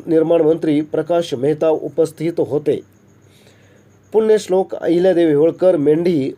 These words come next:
व शेळी विकास महामंडळाचा विस्तार करण्यात आला असून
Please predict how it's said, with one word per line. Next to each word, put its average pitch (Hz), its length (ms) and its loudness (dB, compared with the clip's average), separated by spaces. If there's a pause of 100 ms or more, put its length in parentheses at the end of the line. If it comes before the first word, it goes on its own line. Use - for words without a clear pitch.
व 160 220 2
शेळी 165 320 0
विकास 156 420 -2
महामंडळाचा 156 640 -2
विस्तार 143 500 -2 (200)
करण्यात 147 460 -4
आला 156 260 0 (340)
असून 160 380 -2